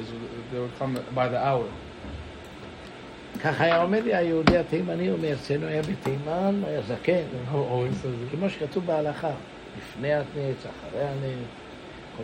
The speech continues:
Speaker 2: כך היה מדויק אצלהם הגוף, כיוון שהגוף היה, אני חושב שגם
Speaker 1: יש
Speaker 2: היום
Speaker 1: גם
Speaker 2: אצל
Speaker 1: יוצא
Speaker 2: הספורטאים,
Speaker 1: בריאים, יוצא
Speaker 2: אישה
Speaker 1: בריאים.
Speaker 2: אם, אם אישה היא ספורטאית, כל עושה ספורט,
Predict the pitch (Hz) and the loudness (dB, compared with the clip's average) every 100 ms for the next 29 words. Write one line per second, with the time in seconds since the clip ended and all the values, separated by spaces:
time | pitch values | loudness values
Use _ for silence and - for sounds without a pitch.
0 | - 151 131 131 139 143 135 135 127 165 | -2 -2 2 2 2 0 -2 0 4 4
1 | 165 127 - 127 123 123 120 135 165 135 | 2 -4 -4 -4 -4 -4 -2 0 2 0
2 | - - - - - - - - - - | -4 -10 -12 -14 -14 -14 -12 -12 -10 -10
3 | - - 127 131 123 120 120 139 123 139 | -10 -2 0 0 2 0 0 2 4 6
4 | 143 143 147 - - 190 185 180 175 185 | 6 4 2 -2 -4 0 2 4 6 6
5 | 185 143 156 156 160 165 160 151 147 135 | 6 6 8 8 10 10 10 10 10 10
6 | 214 151 120 131 127 139 143 165 180 160 | 8 6 2 -2 0 2 8 8 8 4
7 | 156 147 135 - 165 160 - 139 123 135 | 2 2 0 4 4 4 0 -2 0 2
8 | 156 165 135 - - - - 143 135 127 | 4 2 -2 -8 -14 -14 -2 2 2 2
9 | 139 123 - 156 147 | 0 -2 -2 2 2